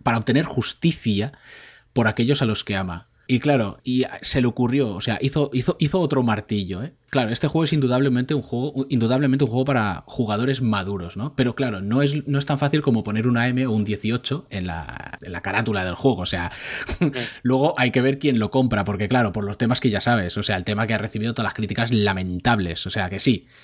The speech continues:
Speaker 1: Ellie es homosexual, Abby está mazada y han incluido un personaje trans, o sea, pf,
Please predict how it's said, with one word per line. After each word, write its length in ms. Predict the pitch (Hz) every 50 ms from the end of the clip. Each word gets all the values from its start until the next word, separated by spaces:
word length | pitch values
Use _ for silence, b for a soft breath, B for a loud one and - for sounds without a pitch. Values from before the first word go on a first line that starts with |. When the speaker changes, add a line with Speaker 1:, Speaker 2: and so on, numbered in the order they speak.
| b b -
Speaker 1:
Ellie 280 | 139 131 127 139 139
es 100 | 135 -
homosexual, 640 | 139 117 113 - 113 92 - 101 92 87 82 80 B B B B B B
Abby 260 | - 135 127 127 147 131
está 220 | - - 135 123
mazada 540 | 123 110 - 143 139 139 156 156 - - _ -
y 360 | 139 117 113 117 113 113 117
han 100 | 117 123 127
incluido 320 | 120 117 123 123 131 143
un 60 | 131 120
personaje 380 | 117 - - 117 110 - 117
trans, 320 | - 101 92 85 - - -
o 40 |
sea, 280 | - - 92 78 71 -
pf, 160 | - - -